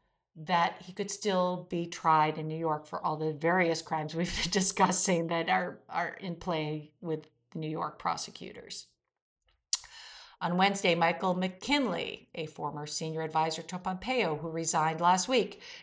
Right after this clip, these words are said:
testified before the three House committees behind closed doors. Pompeo did not thank him for his thirty-seven years of service, and he was the third person in three days to testify.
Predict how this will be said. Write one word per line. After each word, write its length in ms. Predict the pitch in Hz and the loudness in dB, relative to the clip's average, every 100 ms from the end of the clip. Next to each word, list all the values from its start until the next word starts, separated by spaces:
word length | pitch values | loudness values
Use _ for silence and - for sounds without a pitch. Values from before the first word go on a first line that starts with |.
| _ | _
testified 680 | - 240 - 233 185 165 165 | 4 4 4 4 8 8 6
before 280 | 175 - 156 | -2 -2 -2
the 100 | 160 | -2
three 260 | 156 160 156 | -4 -4 -2
House 220 | 156 151 | -2 -4
committees 420 | - 226 208 202 | -4 -2 0 0
behind 300 | 180 165 160 | 0 -2 -4
closed 280 | - 156 - | -6 -6 2
doors. 580 | 233 220 214 220 - _ _ - | 4 6 4 0 -4 _ _ -10
Pompeo 360 | 151 151 156 151 | -8 -4 -4 -4
did 160 | 156 | -6
not 240 | 151 151 285 | -6 -6 -6
thank 180 | 320 | -6
him 160 | 214 190 | -4 -4
for 140 | 175 | -2
his 140 | 165 - | -2 -2
thirty-seven 580 | 156 156 160 156 156 151 | -4 -4 -6 -6 -8 -4
years 220 | 156 160 | -6 -6
of 120 | - | -6
service, 540 | - 208 185 170 - | -2 -2 -2 -6 -10
and 100 | - | -10
he 100 | 156 | -8
was 160 | 160 - | -8 -8
the 140 | 165 | -8
third 340 | 156 214 220 220 | -6 -2 -2 0
person 360 | 165 170 156 | -2 -2 -4
in 80 | 156 | -10
three 240 | 151 156 151 | -8 -8 -4
days 260 | 151 151 | -4 -6
to 100 | - | -8
testify. 680 | 156 165 151 - - - - | -10 -8 -8 -10 -12 -10 -10